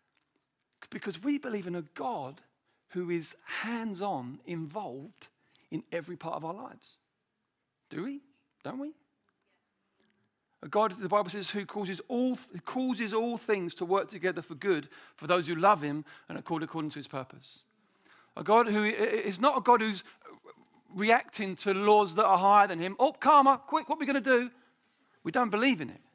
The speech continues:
And if you start believing in it, you get, you, what happens is, is you, that some degree of enslavement happens. That's the point. Where the Spirit of the Lord is, there's freedom.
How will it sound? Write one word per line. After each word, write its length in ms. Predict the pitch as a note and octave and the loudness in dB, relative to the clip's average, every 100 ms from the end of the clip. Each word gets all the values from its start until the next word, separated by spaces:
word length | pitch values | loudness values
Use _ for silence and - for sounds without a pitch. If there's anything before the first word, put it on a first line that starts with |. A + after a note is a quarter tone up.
| _ _ _ _ _ _ _ _ _ _ _ _ _ _ _ - | _ _ _ _ _ _ _ _ _ _ _ _ _ _ _ -8
And 120 | G3+ | -6
if 80 | A#3+ | -4
you 60 | |
start 220 | A#3+ B3 | 0 0
believing 300 | A3 B3 C4+ | 2 2 2
in 100 | F3+ | -2
it, 40 | E3 | -4
you 80 | E3 | 0
get, 180 | G#3 - | -2 0
you, 200 | G3+ G3+ | -6 -4
what 160 | A3+ B3+ | 4 4
happens 320 | C4+ C4 A#3 | 4 0 -2
is, 120 | B3+ | -4
is 140 | F#3 F3 | -6 -8
you, 120 | G#3 | 0
that 180 | G#3 G#3 | 2 2
some 340 | - A#3+ D4 | 4 4 4
degree 320 | D4+ A#3+ A3 G#3 | 2 0 0 0
of 80 | |
enslavement 600 | G#3 G3+ - A#3 A3+ F#3 D3+ | 0 -4 2 2 2 -4 -6
happens. 480 | D3+ - C3+ - _ _ _ _ _ _ | -8 -10 -20 -20 _ _ _ _ _ _
That's 260 | - - - | 2 2 0
the 100 | G#3+ | -12
point. 320 | - A3 D#3+ - _ _ _ _ _ _ _ _ | -6 -6 -6 -10 _ _ _ _ _ _ _ _
Where 160 | - F#3+ | 0 0
the 80 | F3+ | 0
Spirit 280 | - G#3+ G3+ | -4 0 0
of 80 | |
the 60 | F3+ | 2
Lord 280 | G3+ C#4 C4 | 2 4 2
is, 120 | F3+ | 2
there's 180 | F3+ - | 0 -2
freedom. 640 | - A#3+ B3+ G#3+ B2+ A2 | -8 -6 -2 -2 -4 -12